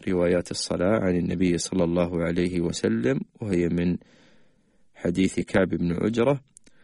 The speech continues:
أن النبي صلى الله عليه وسلم علمهم أن يقولوا: "اللهم صل على محمد وعلى آل محمد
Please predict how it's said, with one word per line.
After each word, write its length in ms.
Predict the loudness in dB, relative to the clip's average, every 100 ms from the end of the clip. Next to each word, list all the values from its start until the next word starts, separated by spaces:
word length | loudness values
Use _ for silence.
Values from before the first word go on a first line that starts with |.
| -20 _ _ _ _ -2
أن 140 | 2 4
النبي 400 | 4 2 4 2
صلى 260 | 0 -2
الله 360 | 0 2 0 0
عليه 360 | 0 0 0 -2
وسلم 560 | -2 0 0 2 2
علمهم 600 | 0 0 2 0 0 -2 0
أن 120 | 0
يقولوا: 560 | -2 0 0 2 2 0 -2 2
"اللهم 460 | 4 4 0 -2
صل 300 | 0 2 2 2
على 420 | 2 2 2 0
محمد 680 | -4 0 2 2 0 0
وعلى 380 | 0 2 2 2 2
آل 260 | 2 2
محمد 580 | -2 -2 0 2 2